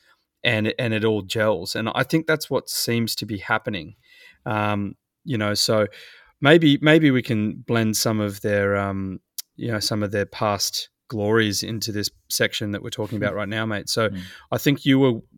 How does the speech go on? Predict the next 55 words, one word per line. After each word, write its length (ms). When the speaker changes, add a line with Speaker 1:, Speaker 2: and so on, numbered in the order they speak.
Speaker 1:
you, 320
you 140
had 80
a 60
couple 240
of 60
those 220
points 460
there, 340
um, 320
about 300
there 100
being 260
the 80
best 300
club. 300
So 400
what 180
have 80
we 60
got, 280
um, 300
there? 220
Speaker 2:
Yeah, 60
look, 240
you, 200
you 120
would 120
say 320
Speaker 1:
<clears throat> 80
Speaker 2:
that, 240
look, 200
I've, 220
I've, 180
I've 120
seen 220
it 80
around. 500
Look, 180
I 160
personally 460
believe 360
it, 120
but 100
I've 120
also 240
seen 240
a 40
bunch 220
of 80
people 260
writing 300
it 100
as 160
well, 300